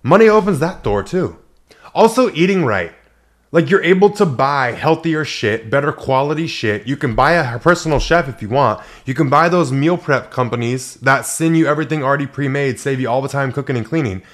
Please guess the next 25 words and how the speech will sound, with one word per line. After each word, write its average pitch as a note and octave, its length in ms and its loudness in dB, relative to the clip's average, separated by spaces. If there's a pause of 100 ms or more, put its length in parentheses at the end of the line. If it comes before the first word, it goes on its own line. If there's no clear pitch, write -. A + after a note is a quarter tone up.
(200)
You E3 120 -2
can E3+ 160 4
afford F3+ 340 2
to D#3 80 0
go C3+ 240 6
out F3 220 6
every B2+ 220 0
meal B2 260 0
if A#2 100 -6
you A#2 80 0
goddamn A2 480 0
want G2+ 220 -2
to, B2+ 260 0
and C3 160 -4
it's C3 140 -6
just C#3+ 220 -6
fresh, - 360 -2
good C#3+ 180 -2
food F3+ 300 0
if B2+ 80 -2
you C3 60 -6
go C3+ 120 -2
to C3+ 60 0
nice B2+ 260 -4
restaurants. A2 640 -4